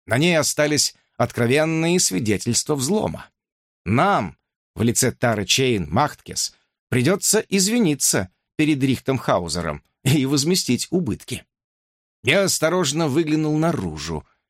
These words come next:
не увидел ничего подозрительного и ничего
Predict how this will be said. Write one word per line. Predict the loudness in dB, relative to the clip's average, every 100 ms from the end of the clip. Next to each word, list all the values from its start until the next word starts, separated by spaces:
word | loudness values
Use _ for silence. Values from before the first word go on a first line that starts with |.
| -4
не | 0
увидел | 2 0 0 0 0
ничего | 0 0 0 0 -2 -4
подозрительного | -4 -4 -2 -2 -4 0 0 0 -4 _ _
и | -2
ничего | 0 2 0 2 0